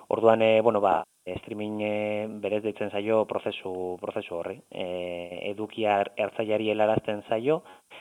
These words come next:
eh, dela telebista, irratia, telefonozko elkarrizketa, edo, bueno, ikusiko ditugun beste adibide batzuk,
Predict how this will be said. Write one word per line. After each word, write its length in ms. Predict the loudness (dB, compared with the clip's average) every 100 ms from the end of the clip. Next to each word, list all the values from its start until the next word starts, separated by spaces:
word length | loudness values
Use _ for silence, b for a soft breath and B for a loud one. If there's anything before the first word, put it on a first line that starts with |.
| B _
eh, 220 | -2 -2
dela 180 | -2 -4
telebista, 520 | -4 -6 -6 -2 -2 0
irratia, 640 | -2 -4 -2 2 2 2 -2
telefonozko 560 | -8 -8 -12 -8 -6
elkarrizketa, 720 | -4 -6 -8 -6 0 2 2 -2
edo, 380 | -4 -6 -8 -8
bueno, 160 | -10
ikusiko 260 | -10 -6 -6
ditugun 280 | -6 -6 -6
beste 520 | -6 -4 -2 -2 -2
adibide 560 | -2 -2 -2 -2 -2 -4
batzuk, 360 | -4 -4 -6